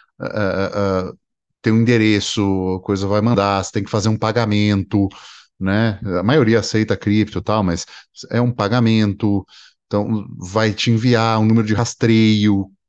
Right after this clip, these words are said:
correio, essas, essas coisas me deixam um pouco preocupados.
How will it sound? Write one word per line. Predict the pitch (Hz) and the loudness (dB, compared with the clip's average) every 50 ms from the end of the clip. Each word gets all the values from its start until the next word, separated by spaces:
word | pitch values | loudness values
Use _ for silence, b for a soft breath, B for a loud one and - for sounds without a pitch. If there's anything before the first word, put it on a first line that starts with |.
| _ _ | _ _
correio, | - 113 107 - 101 107 113 117 107 104 | -6 -4 -2 0 2 2 2 2 2 0
essas, | 92 - 104 101 104 98 92 | 0 0 -2 0 0 -2 -2
essas | 101 - - - 110 | -4 -8 -8 -8 -8
coisas | - - 120 117 117 113 | -4 -2 0 0 0 0
me | 120 120 120 117 | 0 0 0 0
deixam | 104 113 113 - 117 110 | 0 -2 -2 -2 -2 -2
um | |
pouco | 101 117 110 104 110 104 101 - _ | -2 -2 -2 -2 -4 -6 -8 -10 _
preocupados. | - 117 110 107 113 - 95 87 80 80 80 - - | 0 0 0 0 0 -2 -2 -2 -2 -4 -6 -10 -18